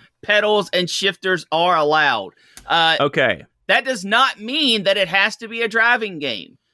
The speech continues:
Speaker 1: There are steering wheel, yokes count as steering wheels.
Speaker 2: Okay, that was my next question. Very good.
Speaker 1: Yes.
Speaker 2: So, so, and,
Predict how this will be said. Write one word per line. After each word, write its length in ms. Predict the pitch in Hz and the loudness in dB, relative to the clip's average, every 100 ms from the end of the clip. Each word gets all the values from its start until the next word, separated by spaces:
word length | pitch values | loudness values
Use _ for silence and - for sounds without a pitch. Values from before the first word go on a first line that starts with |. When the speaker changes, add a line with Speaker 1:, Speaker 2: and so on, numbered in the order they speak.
| _ _ _ - | _ _ _ -4
Speaker 1:
There 220 | 170 190 | 0 0
are 480 | - 208 226 220 - 170 _ | 2 2 2 2 -2 -12 _
steering 560 | - - - 226 240 233 | -14 -12 -8 -6 -6 -4
wheel, 160 | 208 147 | -4 -4
yokes 680 | 143 170 233 277 - - - | -4 0 0 -2 -10 -16 -12
count 340 | - 220 226 - | -2 0 0 -2
as 160 | 190 - | -4 -4
steering 400 | 202 202 147 117 | -4 -2 -2 -4
wheels. 480 | 113 92 - - _ _ - | -8 -10 -14 -20 _ _ -4
Speaker 2:
Okay, 460 | 127 131 127 127 | -2 0 0 2
that 100 | 147 | 0
was 100 | 135 | -2
my 120 | 135 143 | 0 0
next 220 | 156 - | 0 0
question. 520 | 160 131 - 135 147 _ - | 0 0 0 -6 -6 _ -4
Very 240 | 135 175 | 0 0
good. 60 | 135 165 117 | 2 2 0
Speaker 1:
Yes. 140 | - _ _ _ _ | -4 _ _ _ _
Speaker 2:
So, 480 | - 170 165 156 160 | -4 2 4 4 2
so, 380 | - 170 160 151 - | -2 0 4 2 2
and, 180 | 147 151 | -2 -2